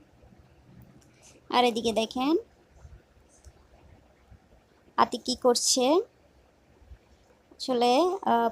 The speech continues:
পুকুর ঘাটটা পরিষ্কার করছিল, কিছুক্ষণ আগে বৃষ্টি হয়েছিল, এখন প্রায় রোদের আলো দেখা যাচ্ছে। ও কিছু কাপড় ধুবে তাই ঘাটটা পরিষ্কার করে দিচ্ছিল।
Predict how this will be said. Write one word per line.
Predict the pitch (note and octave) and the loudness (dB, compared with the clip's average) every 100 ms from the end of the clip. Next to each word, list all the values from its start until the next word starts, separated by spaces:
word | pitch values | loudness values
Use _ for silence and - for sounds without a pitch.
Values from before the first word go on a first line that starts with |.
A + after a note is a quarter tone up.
| - | -4
পুকুর | A#3+ B3 | -4 -2
ঘাটটা | B3 B3+ C4 | 2 4 4
পরিষ্কার | C4 C4 C4+ - A3+ | 4 2 0 -2 -2
করছিল, | A#3 A3+ - B3+ A#3+ D4+ G4 _ _ - - - - _ _ _ _ _ _ _ _ _ _ _ _ - - _ _ _ _ - _ | -2 -2 -2 0 2 2 0 _ _ -20 -20 -20 -20 _ _ _ _ _ _ _ _ _ _ _ _ -20 -20 _ _ _ _ -20 _
কিছুক্ষণ | A#3+ B3 - B3 | -6 -6 -2 -2
আগে | A#3+ A#3+ | 0 -2
বৃষ্টি | G#3+ A#3+ - A#3+ | -4 -4 -4 0
হয়েছিল, | B3 A#3+ B3 | 0 0 2
এখন | A#3 A3+ - | 2 2 -2
প্রায় | - A#3 | 0 0
রোদের | A#3 A#3 A3+ | 2 0 2
আলো | A3+ A3 | 2 2
দেখা | G#3 A3 A#3 | 0 0 0
যাচ্ছে। | B3 A#3+ - B3 D4+ A4 _ _ - - _ | 0 -2 -2 0 0 0 _ _ -20 -20 _
ও | - | -4
কিছু | G#3+ B3 A#3+ | -4 -4 -2
কাপড় | A#3+ A#3+ - G#3+ | 2 2 2 -4
ধুবে | A#3+ A#3 B3+ D4 | -2 0 0 2
তাই | A3 | 0
ঘাটটা | G#3+ B3 A#3+ - A#3 | 0 -2 -2 -2 -2
পরিষ্কার | - A#3 - A#3 | -2 -4 -4 -4
করে | A3+ A3+ | -2 -2
দিচ্ছিল। | A#3 A#3+ - A#3 | -4 -2 -2 0